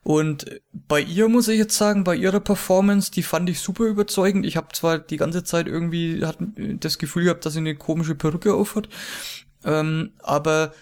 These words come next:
sie hat das super gespielt und für mich war das auch überhaupt nicht überzogen und übertrieben. Ähm, sie war ja auch einer der Hauptcharaktere im Film.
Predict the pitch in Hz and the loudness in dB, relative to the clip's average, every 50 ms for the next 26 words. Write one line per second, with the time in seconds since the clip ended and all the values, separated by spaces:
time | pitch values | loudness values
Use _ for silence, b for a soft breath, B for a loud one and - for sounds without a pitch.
0 | b b b - - 147 147 156 151 - 196 - - - - 208 208 214 233 220 | b b b -6 -4 -2 -2 -2 0 0 -2 0 0 0 2 2 2 4 4 2
1 | 185 185 180 - - - - - 180 214 220 226 220 226 - - - - 156 156 | 2 2 -2 -6 -6 -10 -6 -2 0 2 2 2 0 -2 -6 -14 -8 -4 -2 -2
2 | 165 165 - - 175 165 180 196 - - 165 165 165 170 165 - 139 170 175 170 | -2 -2 -2 0 2 4 4 2 2 2 2 2 2 2 0 0 0 0 0 2
3 | 156 156 151 165 - - 185 180 170 165 160 165 151 - - 156 165 170 180 175 | 0 2 0 0 -2 -2 -4 -4 -4 -2 -4 -4 -4 -2 -4 -2 0 0 2 2
4 | 165 165 156 156 156 147 - 151 165 185 170 170 175 180 B B B B B B | 2 0 0 0 0 -2 -2 0 0 0 0 2 0 0 B B B B B B
5 | B B B B - 156 151 151 151 151 156 156 156 156 151 156 156 151 - 151 | B B B B -2 0 2 2 2 0 0 -2 -2 -2 -2 -4 -4 -2 -4 -4
6 | 143 - - - - 151 143 139 135 147 156 156 156 151 151 143 - _ _ - | -2 -2 -2 -2 0 0 2 2 2 4 2 2 2 0 0 -4 -8 _ _ -2
7 | 151 156 156 - - 151 151 156 156 151 143 - 151 165 147 147 143 160 156 - | -2 -2 -2 -2 -4 -2 0 0 0 -2 -2 -2 0 2 2 2 2 -2 -6 -6
8 | - - 165 165 160 156 - - 165 156 160 170 165 147 - - 170 165 165 165 | -8 -8 -6 -6 -6 -6 -4 -2 -2 0 0 -2 -4 -4 -4 -6 -4 -4 -4 -6